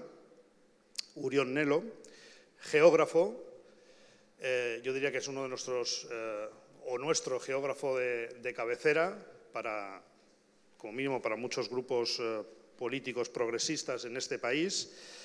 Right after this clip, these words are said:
Eh, como os decía, es geógrafo especializado en estudios urbanos y en planeamiento, eh,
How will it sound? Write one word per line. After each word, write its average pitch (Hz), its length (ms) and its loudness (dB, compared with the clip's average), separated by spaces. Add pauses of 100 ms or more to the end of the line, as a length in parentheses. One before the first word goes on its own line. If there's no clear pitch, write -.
(460)
Eh, 120 160 -2
como 127 140 0
os 127 80 2
decía, 156 240 8
es 156 100 6
geógrafo 151 680 8
especializado 135 580 0
en 135 60 -2
estudios 151 640 0
urbanos 139 500 -2
y 135 40 -2
en 120 160 -4
planeamiento, 160 880 2 (560)
eh, 107 260 -4